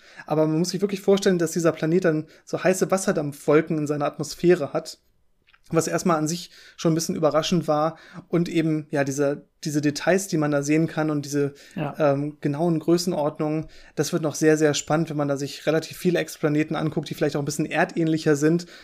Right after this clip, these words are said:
Speaker 1: und da wirklich dann auf die Suche gehen kann, äh, nach allen möglichen Spurenelementen, die man da finden könnte.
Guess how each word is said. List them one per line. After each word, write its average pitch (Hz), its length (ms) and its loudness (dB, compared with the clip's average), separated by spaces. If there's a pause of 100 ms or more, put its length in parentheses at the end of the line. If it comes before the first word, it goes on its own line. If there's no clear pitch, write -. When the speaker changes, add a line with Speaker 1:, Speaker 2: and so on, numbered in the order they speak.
(120)
Speaker 1:
und 147 180 -4
da 156 180 4
wirklich 165 220 -6
dann 160 160 -2
auf 170 160 -6
die 151 120 -6
Suche 175 460 0
gehen 165 380 0
kann, 156 360 -2 (360)
äh, 147 240 4
nach 147 200 -2
allen 170 220 4
möglichen 165 360 2
Spurenelementen, 143 840 -2
die 143 60 -4
man 139 120 -4
da 143 60 -2
finden 160 360 0
könnte. 170 480 0